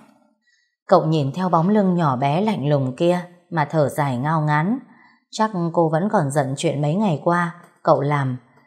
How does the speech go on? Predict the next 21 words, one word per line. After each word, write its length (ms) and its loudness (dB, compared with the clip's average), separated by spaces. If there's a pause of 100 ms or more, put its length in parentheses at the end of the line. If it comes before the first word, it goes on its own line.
(160)
Đến 240 2
cậu 180 4
cũng 140 -2
còn 220 -2
giận 280 -2
bản 220 -2
thân 220 -2
nữa 160 0
là. 400 -2 (520)
Nhưng 160 0
hình 200 0
như 240 0
khi 120 -2
nãy 280 -2
cậu 140 2
có 180 -4
phản 160 -6
ứng 160 -6
hơi 180 -2
thái 260 -6
quá. 340 -4